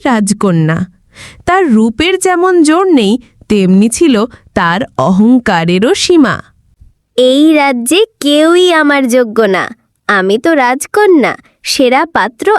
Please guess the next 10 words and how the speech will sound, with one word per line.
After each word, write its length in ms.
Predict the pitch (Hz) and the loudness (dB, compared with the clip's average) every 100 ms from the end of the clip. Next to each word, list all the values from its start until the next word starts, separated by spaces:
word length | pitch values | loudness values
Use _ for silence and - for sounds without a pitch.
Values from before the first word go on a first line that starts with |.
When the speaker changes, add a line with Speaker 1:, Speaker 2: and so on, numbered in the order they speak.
| - | -2
Speaker 2:
আমারই 440 | 226 233 277 427 | -4 -2 0 2
প্রাপ্য।" 640 | 453 359 269 247 - 185 - _ _ _ _ _ _ _ | 0 -2 -4 -4 -4 -4 -6 _ _ _ _ _ _ _
Speaker 1:
রাজা 400 | 196 202 175 220 | -2 0 0 -2
ঘোষণা 560 | 285 - 214 226 370 320 | -2 -2 -2 0 0 0
দিলেন, 420 | 202 175 143 92 - _ _ _ _ - | 0 0 -2 -4 -12 _ _ _ _ -2
রাজকন্যা 800 | 170 170 175 - 233 247 269 | 0 0 -4 -2 0 2 2
নিজেই 500 | 294 233 226 220 330 | 4 4 2 2 2
পাত্র 400 | 392 349 - 294 | 2 0 -2 -2
বেছে 320 | 277 269 - 269 | 0 0 0 0
নেবে। 340 | 208 147 139 | 0 -2 -6